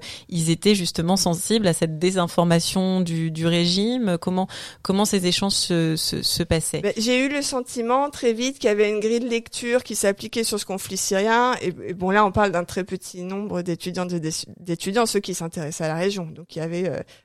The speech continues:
Speaker 2: euh, deux, trois idées sur le conflit, ce qui n'était pas le cas du tout de la majorité.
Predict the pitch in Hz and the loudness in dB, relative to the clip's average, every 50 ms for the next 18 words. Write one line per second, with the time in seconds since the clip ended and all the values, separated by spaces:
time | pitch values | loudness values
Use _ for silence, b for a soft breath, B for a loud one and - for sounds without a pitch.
0 | b - 165 175 185 196 202 202 - - 208 202 202 202 196 185 202 196 196 - | b -4 -4 0 6 6 6 6 6 6 6 6 6 4 2 4 4 2 2 2
1 | 190 185 170 170 - 175 160 175 - - 240 262 - - - 196 196 170 147 175 | -2 -2 -2 -2 -4 -6 -6 -6 -4 -4 -4 -4 -4 -6 -6 -6 -6 -6 -6 -8
2 | - _ _ _ _ - - 165 _ - 175 170 170 170 170 - 180 175 180 185 | -10 _ _ _ _ -12 -12 -10 _ 2 2 4 4 2 0 0 0 0 0 -2
3 | 180 - - 214 196 190 180 175 175 165 180 185 165 165 170 - - 214 226 254 | -6 -6 -6 -2 0 0 2 2 0 -2 -2 -4 -4 -6 -6 -4 -2 0 0 0